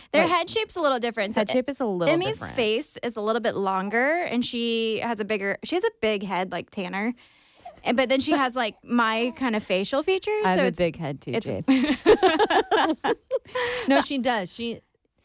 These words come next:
Speaker 1: Yeah, and then his face is
Speaker 2: Mm-hmm.
Speaker 1: rounder. He, I think he's gonna have more of my face shape. He's got a little bit more of the roundness.
Speaker 2: Oh my God.
Speaker 1: And her face is long.
Speaker 2: It's so weird. That's so weird, though. They really do look like twins.
Speaker 1: Yeah.
Speaker 2: But,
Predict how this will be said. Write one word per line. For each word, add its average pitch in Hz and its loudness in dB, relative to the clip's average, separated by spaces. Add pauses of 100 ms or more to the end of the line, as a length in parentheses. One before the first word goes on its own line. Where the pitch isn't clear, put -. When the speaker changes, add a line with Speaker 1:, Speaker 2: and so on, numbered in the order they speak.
(120)
Speaker 1:
Yeah, 269 2
and 262 0
then 277 2
his 330 0
face 233 4
is 277 0
Speaker 2:
Mm-hmm. 208 -4
Speaker 1:
rounder. 208 -2
He, 214 -4
I 233 2
think 254 0
he's 262 -2
gonna 269 -2
have 233 0
more 208 -2
of 190 -4
my 180 -4
face 175 -6
shape. 139 -8
He's 240 -2
got 240 0
a 233 -2
little 226 -2
bit 202 -4
more 196 -2
of 190 -6
the 185 -6
roundness. 175 -6 (140)
Speaker 2:
Oh - -20
my - -20
God. - -20
Speaker 1:
And 208 -4
her 196 -2
face 180 -6
is 170 -10
long. 165 -14
Speaker 2:
It's 190 -6
so 175 2
weird. 147 -4
That's - -12
so 165 -2
weird, 143 -4
though. 160 -4
They 156 -2
really 143 -4
do 131 -8
look - -8
like - -6
twins. 135 -10 (360)
Speaker 1:
Yeah. 190 -4 (460)
Speaker 2:
But, - -4